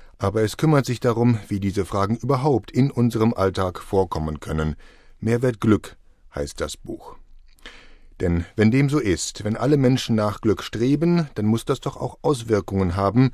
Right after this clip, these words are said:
und diese Auswirkungen müssen auch so profane und im ersten Blick glückfreie Bereiche wie die Wirtschaft betreffen. Denn sobald es um Geld geht, so eine These des Buches, sehen wir den Menschen nämlich nicht mehr als nach Glück Strebenden,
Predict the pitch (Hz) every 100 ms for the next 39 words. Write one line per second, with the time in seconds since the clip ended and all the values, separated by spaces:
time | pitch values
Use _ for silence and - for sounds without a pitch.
0 | - - - - - 101 95 - 104 110
1 | 110 107 110 101 92 120 101 101 - -
2 | - - 92 98 110 127 139 131 110 101
3 | - 110 - 117 113 117 107 127 - -
4 | 123 139 117 104 107 107 120 107 - -
5 | - 127 135 107 80 - 71 - 78 -
6 | - - - - - - - _ _ -
7 | - 73 78 - 76 87 90 95 90 104
8 | 113 - 147 160 - - - 82 80 98
9 | 98 101 95 123 120 127 117 - - -
10 | - - 113 104 117 135 139 113 117 120
11 | - 123 113 131 123 127 120 - 113 110
12 | 104 98 - 101 90 - 139 - - 101
13 | 98 95 110 120